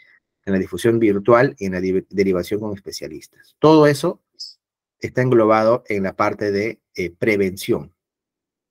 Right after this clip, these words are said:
¿ok? Prevención. Nosotros somos, nosotros somos, eh, preventores de muchas cosas en la institución educativa y necesitamos que eso se corresponda así, ¿ya?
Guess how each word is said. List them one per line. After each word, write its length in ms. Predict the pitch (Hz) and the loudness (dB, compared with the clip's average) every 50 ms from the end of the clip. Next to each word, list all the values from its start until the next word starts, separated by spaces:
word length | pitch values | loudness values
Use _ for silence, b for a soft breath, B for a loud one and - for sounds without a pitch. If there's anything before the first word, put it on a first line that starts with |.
| _ _ - | _ _ -20
¿ok? 180 | 92 85 - 101 113 131 - - | -16 -10 -8 -6 -6 -6 -8 -6
Prevención. 640 | - 101 90 85 85 87 85 - - 92 67 - _ b b b b b b b b b _ _ | -6 -4 -4 -4 -4 -8 -10 -10 -8 -10 -10 -10 _ b b b b b b b b b _ _
Nosotros 320 | - - 127 127 131 110 | -6 -4 -2 0 0 2
somos, 340 | - 135 127 127 127 117 - - | 2 2 2 2 2 -2 -4 -8
nosotros 420 | 107 101 - 127 123 127 123 117 | -8 -4 -2 0 0 0 0 0
somos, 420 | - 127 123 127 131 127 - - - _ | 0 0 0 0 -2 -4 -8 -14 -12 _
eh, 240 | 101 95 87 - - _ | -4 -4 -4 -4 -4 _
preventores 1160 | - 113 107 101 101 95 95 92 - 139 135 113 95 82 85 - - - - - - _ _ _ _ _ _ _ _ _ _ _ _ _ _ _ _ _ _ _ _ _ _ _ _ _ _ _ _ _ _ _ | 2 2 4 4 4 2 0 0 2 4 4 4 2 0 -6 -10 -16 -20 -20 -20 -20 _ _ _ _ _ _ _ _ _ _ _ _ _ _ _ _ _ _ _ _ _ _ _ _ _ _ _ _ _ _ _
de 180 | 95 95 87 87 | -10 -6 -6 -4
muchas 320 | 98 120 131 - 143 135 135 | -2 -2 0 0 -2 -2 2
cosas 300 | 135 131 120 120 110 107 | 2 2 2 0 -2 -8
en 140 | 101 92 90 | -8 -8 -8
la 60 | 90 | -10
institución 500 | 87 - 87 87 92 90 - 110 107 107 | -10 -10 -10 -8 -8 -6 -4 -2 0 0
educativa 600 | 104 98 98 - 95 92 - 98 85 87 87 - _ _ _ _ _ b b b b b b _ _ | 0 0 0 -2 -6 -6 -6 -6 -8 -8 -8 -12 _ _ _ _ _ b b b b b b _ _
y 80 | - 123 | -2 0
necesitamos 680 | 120 110 113 101 113 101 98 117 113 113 113 113 - | 0 0 -2 -4 -4 -2 0 0 0 0 0 -4 -4
que 120 | - - 98 | -4 -4 -4
eso 160 | 98 - 95 | -4 -4 -8
se 100 | - 101 | -10 -8
corresponda 600 | - 92 85 - 87 82 - - 78 82 80 76 78 | -6 -6 -6 -6 -6 -10 -10 -12 -12 -10 -10 -8 -8
así, 260 | - - - 92 87 - _ _ _ _ _ _ _ _ _ _ _ _ _ _ | -6 -4 -4 -4 -6 -8 _ _ _ _ _ _ _ _ _ _ _ _ _ _
¿ya? 280 | 92 85 85 127 139 | -8 -4 -4 -4 -4